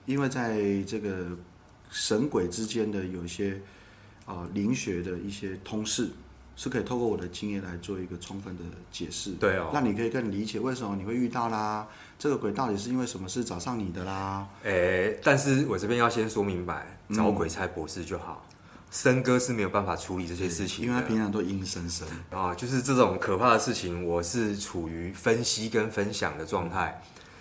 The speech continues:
Speaker 1: 嗯。
Speaker 2: 啊，所以囧鬼啦，或者是你的囧故事啊，其实跟我们分享，我们会请鬼差博士跟大家解析。搞不好，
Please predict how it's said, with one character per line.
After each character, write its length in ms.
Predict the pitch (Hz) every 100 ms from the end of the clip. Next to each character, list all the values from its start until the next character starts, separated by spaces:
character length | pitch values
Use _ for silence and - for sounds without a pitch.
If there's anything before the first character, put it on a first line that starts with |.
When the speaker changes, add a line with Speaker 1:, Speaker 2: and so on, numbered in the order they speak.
| -
Speaker 1:
嗯。 80 | 90
Speaker 2:
啊， 20 |
所 180 | 82 113
以 140 | 123 87
囧 260 | - 95 -
鬼 260 | 104 82
啦， 180 | 82 85
或 160 | 104 107
者 80 |
是 80 | 117
你 80 | 92
的 60 | 85
囧 180 | 85
故 200 | 82 104
事 220 | 92 101 90
啊， 260 | 80 78 - - - - -
其 180 | - 101
实 240 | 90 98 107 -
跟 100 | 113
我 60 |
们 80 | 85
分 180 | 104 101
享， 160 | 82 -
我 140 | 98 85
们 280 | 87 90 87
会 140 | 113
请 280 | 101 - 73 73 -
鬼 100 | 80
差 160 | 76 90
博 180 | 80 76
士 280 | - 85 - - -
跟 160 | 98
大 160 | 98 87
家 420 | 92 85 85 87 90 -
解 220 | - 78
析。 300 | 73 90 87 -
搞 140 | -
不 180 | - 151
好， 460 | 135 120 - -